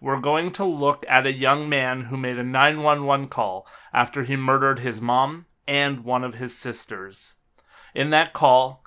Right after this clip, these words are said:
he had no emotion. He knew what he had done and seemingly knew where he was headed. It is chilling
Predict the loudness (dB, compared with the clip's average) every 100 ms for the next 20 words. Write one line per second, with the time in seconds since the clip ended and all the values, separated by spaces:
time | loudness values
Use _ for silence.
0 | -8 -4 2 2 2 -2 -4 -4 -4 -6
1 | -10 -10 -6 -6 -6 -12 -16 -20 -20 _
2 | _ _ _ -6 -2 0 0 0 0 4
3 | 4 4 0 2 0 0 0 -2 -8 -6
4 | -4 -4 -6 2 4 4 0 -2 -4 -4
5 | -2 -4 -4 2 4 6 4 0 _ -8
6 | -6 -6 -6 -6 -6 -10 -18 _ _ _
7 | -20 -20 -10 -2 0 0 -2 -8 -6 -2
8 | 2 2 2 -4 -10